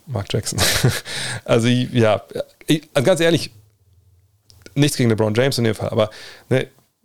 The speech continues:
überleg mal einfach nur, die, die Meldung, keine Ahnung, wir tragen wir es mal in Fußball rein. Was weiß ich, die Bayern verlieren jetzt gerade, man sieht halt, Leute Zuschauerzahl sinkt ja auch jetzt gerade. <laughs>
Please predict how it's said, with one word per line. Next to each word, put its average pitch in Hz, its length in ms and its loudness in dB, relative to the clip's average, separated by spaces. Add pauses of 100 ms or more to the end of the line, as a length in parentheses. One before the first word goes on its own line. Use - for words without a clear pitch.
(120)
überleg 139 220 2
mal 135 80 2
einfach 135 140 2
nur, 147 260 4 (1000)
die, 139 200 0
die 123 140 4
Meldung, 190 420 4 (1700)
keine 107 220 0
Ahnung, 101 220 -4 (260)
wir 127 260 -8
tragen 160 160 2
wir 160 60 2
es - 80 -4
mal 117 140 2 (180)
in 123 100 2
Fußball - 400 -2
rein. - 220 -8 (2500)
Was - 160 -2
weiß 107 100 0
ich, - 120 -8
die 123 60 -2
Bayern 147 320 2
verlieren 139 240 2
jetzt 127 120 -4
gerade, 110 340 2 (420)
man 117 160 -4
sieht 110 140 0
halt, - 280 -2 (220)
Leute 104 280 0 (920)
Zuschauerzahl 117 540 2
sinkt 143 240 0
ja 123 80 4
auch 113 120 0
jetzt 107 160 -2
gerade. 101 220 0 (300)
<laughs> - 240 0